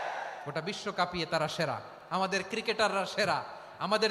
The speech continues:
তৈরি পোশাক শিল্প সেরা। এরকম অনেক অনেক সেরা জিনিস আছে, আমরা এগুলোরে নার্স-, নার্চারিং করতে পারি নাই, পরিচর্যা করতে পারি নাই,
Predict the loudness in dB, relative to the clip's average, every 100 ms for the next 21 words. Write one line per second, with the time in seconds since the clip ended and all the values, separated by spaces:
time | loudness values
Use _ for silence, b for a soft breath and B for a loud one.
0 | 4 2 2 -2 0 4 4 4 2 4
1 | 4 10 12 12 12 6 -6 -4 -2 -2
2 | -2 0 0 0 0 -2 -4 0 2 2
3 | 2 0 2 2 4 2 0 -10 -16 -4
4 | -2 4 6 6 2 0 -2 -6 -14 -16
5 | -2 0 0 2 4 4 2 2 0 -2
6 | -4 -4 -4 -6 -14 -16 -16 -4 -4 -2
7 | -2 -2 -2 -2 -2 -2 -4 -6